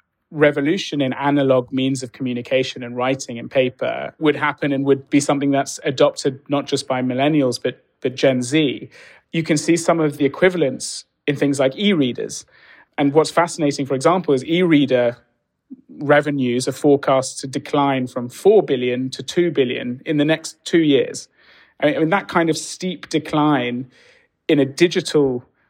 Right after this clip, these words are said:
form of communication or, or digital means is, is unprecedented. And the reason for that is Gen Z are not adopting it. They're not ado-, they want the phy-, the physical paperbacks. And the same is happening when it comes to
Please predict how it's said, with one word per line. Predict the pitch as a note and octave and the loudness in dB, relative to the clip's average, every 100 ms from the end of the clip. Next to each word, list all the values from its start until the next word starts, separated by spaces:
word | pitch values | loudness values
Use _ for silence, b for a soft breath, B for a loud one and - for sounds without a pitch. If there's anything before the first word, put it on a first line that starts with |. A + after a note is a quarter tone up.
| _ | _
form | - - D#3+ D3+ C#3+ | -18 2 6 6 4
of | B2 | -2
communication | - C#3 C#3 C3+ C#3+ C#3+ C#3 B2 | -2 -2 0 4 2 4 -4 -4
or, | A#2+ A#2+ | -2 -4
or | B2 B2+ | -4 -6
digital | B2+ E3 D#3+ - C#3 | -2 0 0 0 0
means | C3 D3 B2+ | 4 2 2
is, | B2 - | -4 -6
is | D3 | -2
unprecedented. | C#3 C#3+ A#3+ A3+ - - D3 - B B B | 0 2 0 -2 -6 -8 -10 -14 B B B
And | E3 F3 | 0 0
the | E3 | -2
reason | D3+ G3 C4 G3 D#3 | 0 2 2 2 0
for | - | 0
that | F3 G#3 | 2 2
is | B2+ A#2+ - - _ | 0 -2 -8 -16 _
Gen | - D3 C3 | -4 -2 -2
Z | G3+ | 0
are | F3+ | 0
not | D#3+ E3+ E3 | 2 4 4
adopting | D#3 G#3+ - B2 | 4 0 0 -12
it. | - - _ | -12 -18 _
They're | C#3+ | 0
not | C#3+ D3+ D#3+ | 2 2 4
ado-, | D#3 F3 | 2 2
they | C#3+ D#3 | 4 4
want | D3 D#3 - _ _ _ - | 4 0 -2 _ _ _ -6
the | |
phy-, | C3+ D3+ - | -2 -2 0
the | C#3+ | -4
physical | C3 C#3+ C#3+ D3 C#3 | 0 -2 0 0 2
paperbacks. | E3+ G#3 - - - - - B B B B B - | 0 2 0 -2 -8 -14 -18 B B B B B 0
And | E3+ E3+ | 0 0
the | |
same | E3 G3+ A3 A#3+ | -2 -2 0 -2
is | - | -2
happening | F3 D#3+ D3+ C#3 B2+ C3+ - _ _ - | -2 -2 -2 0 -2 -6 -12 _ _ 0
when | C#3+ | 0
it | C#3 | 0
comes | D3 C3+ - | -4 -4 -2
to | C#3 B2+ B2 | -2 0 -2